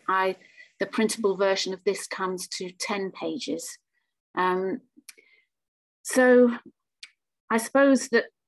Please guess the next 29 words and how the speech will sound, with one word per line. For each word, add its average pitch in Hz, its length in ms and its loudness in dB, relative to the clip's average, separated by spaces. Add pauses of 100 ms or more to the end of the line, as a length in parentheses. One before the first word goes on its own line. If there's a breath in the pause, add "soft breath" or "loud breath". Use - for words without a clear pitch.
(300)
one 247 180 2
of 240 80 4
the 214 60 0
things 220 340 -2
about 214 300 -2
this - 140 -12
kind 190 240 -12
of 180 80 -16
work 180 340 -4
is 190 260 -10
that, 208 200 0 (200)
um, 208 420 -2 (840)
in 208 100 -6
a 208 60 -6
way, 214 240 -2
and, 202 120 -4
and 208 120 -10
it 208 180 -10
differs 220 500 -4
from 196 240 -10
other 196 160 -4
work, 190 240 -4
I - 40 -14
suppose, 196 420 -4
in 202 100 0
the 190 80 -6
sense - 320 -4
that - 160 -4
it's - 220 -4